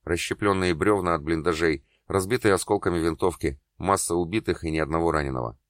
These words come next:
Результаты работы "Катюш" ошеломляющие. В первую и вторую линию траншей проскочили без выстрелов по мёртвой земле. Некоторые ракеты отклонились от траектории, улетели дальше, потому что им встретился горящий бронетранспортёр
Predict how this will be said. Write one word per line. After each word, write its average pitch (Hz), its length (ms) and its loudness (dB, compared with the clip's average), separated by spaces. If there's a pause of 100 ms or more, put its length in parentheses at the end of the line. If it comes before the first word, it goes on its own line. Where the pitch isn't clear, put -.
(460)
Результаты 107 580 2
работы 101 420 2
"Катюш" 101 420 -4
ошеломляющие. 87 920 -2 (380)
В - 80 -20
первую 98 420 4
и - 20 4
вторую 98 480 2
линию 92 340 0
траншей 87 440 -2
проскочили 87 520 -2
без 78 180 0
выстрелов 71 520 -2
по 85 80 -6
мёртвой 82 340 -2
земле. 76 380 -2 (640)
Некоторые 95 480 2
ракеты 95 360 2
отклонились 95 520 2
от 71 120 -4
траектории, 73 520 0
улетели 98 440 -2
дальше, 85 420 0 (280)
потому 104 300 0
что - 160 -2
им 104 80 2
встретился 90 540 -2
горящий 92 460 0
бронетранспортёр 90 920 -2